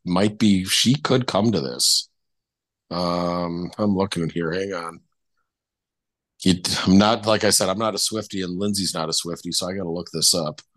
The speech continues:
Uh, let's see. So her next concert is not until, if this is, if I'm reading this right, uh, is not until December fifteenth.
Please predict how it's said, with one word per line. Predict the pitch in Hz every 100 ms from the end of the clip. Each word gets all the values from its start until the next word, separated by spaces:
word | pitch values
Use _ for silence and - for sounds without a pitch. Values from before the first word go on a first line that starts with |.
| _ _ _ _ -
Uh, | 92 98 101 104
let's | 107 120 -
see. | - 180 143
So | 113 - 117
her | 117
next | 110 123 165 -
concert | - 135 135 - 95 104 - _ _ _ -
is | 87 98
not | 113 165
until, | 147 - 143 139
if | -
this | 123 143
is, | 120
if | 101
I'm | 120 127
reading | 165 185
this | 107 -
right, | 87 90 - _ _ _ _ _ _ _ _ _ _
uh, | 101 101
is | 90 80
not | 104 151
until | 160 147 151
December | 131 - 139 143
fifteenth. | - 131 - 156 175